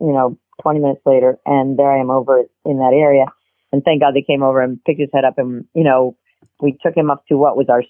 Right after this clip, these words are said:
stable, um, which was, you know, a very old barn, and, uh, that's where it all started. Um,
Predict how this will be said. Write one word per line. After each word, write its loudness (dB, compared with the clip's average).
stable, 0
um, -2
which 0
was, -2
you 0
know, 2
a 2
very 2
old 2
barn, -2
and, -2
uh, 2
that's 0
where 0
it 0
all -2
started. -2
Um, -10